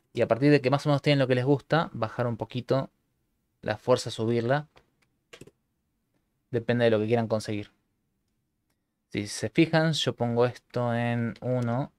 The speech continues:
ahí. Por más que yo baje, no tengo exactamente el mismo resultado. Las cavidades son un poco más profundas, se ve diferente. Entonces, primero quiero conseguir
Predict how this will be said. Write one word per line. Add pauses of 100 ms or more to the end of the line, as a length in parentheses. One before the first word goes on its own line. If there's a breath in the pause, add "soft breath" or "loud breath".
(180)
ahí. (1000 soft breath)
Por
más
que
yo
baje,
no
tengo
exactamente
el
mismo
resultado.
Las
cavidades
son
un
poco
más
profundas,
se
ve
diferente.
Entonces,
primero
quiero
conseguir